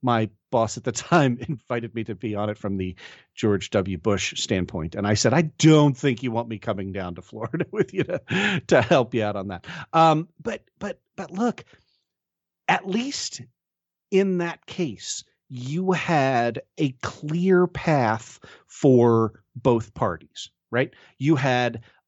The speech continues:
an initial count, uh, that favored George W. Bush by five hundred and thirty-eight votes. And then you had recounts in three predominantly Democratic counties,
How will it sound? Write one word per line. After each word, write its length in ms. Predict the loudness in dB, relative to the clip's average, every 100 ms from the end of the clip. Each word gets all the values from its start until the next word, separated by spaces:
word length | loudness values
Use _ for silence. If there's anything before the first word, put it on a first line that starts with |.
| _ 2
an 100 | 2
initial 460 | 4 0 0 -2
count, 500 | -4 -4 -4 -4 -12 _ _ -8
uh, 180 | -4 -2
that 240 | -2 -6
favored 500 | -4 -2 0 0 -2
George 240 | 0 -2 0
W. 200 | 0 0
Bush 200 | -4 -4
by 120 | -4
five 200 | -2 -2
hundred 180 | -2 -4
and 80 | -2
thirty-eight 320 | -2 -2 -4 -6
votes. 260 | -10 -10 -20 -20 -18 -14 2
And 180 | 4 6
then 220 | 6 4
you 180 | 2 -2
had 380 | -2 -2 -4 -6
recounts 680 | -8 -6 -6 -6 -8 -12 -4
in 160 | -4 -4
three 460 | -8 -6 -2 -2
predominantly 840 | -2 0 2 2 4 4 2 0
Democratic 600 | 0 0 0 -2 -2 -4 -6
counties, 480 | -10 -10 -10 -12